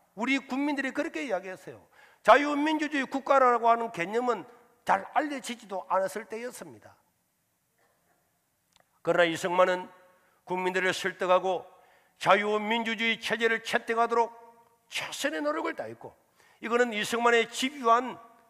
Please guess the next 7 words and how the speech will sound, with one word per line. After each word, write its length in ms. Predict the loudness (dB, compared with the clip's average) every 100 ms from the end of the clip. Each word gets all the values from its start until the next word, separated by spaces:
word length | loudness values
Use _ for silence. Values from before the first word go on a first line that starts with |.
| _ _ _ _ _ _
그런 420 | 6 6 4 -4
생각과 720 | -4 -2 0 0 4 4 4 -14 -20 -20 _
성경적인 840 | -4 -2 0 -2 0 -2 -2 -4
의식이 320 | -4 -4 -2 -4
없었으면은 640 | -2 -4 -6 -6 -8 -10 -18 _ _ -8
이루어질 440 | -6 -6 -6 -8
수 160 | -8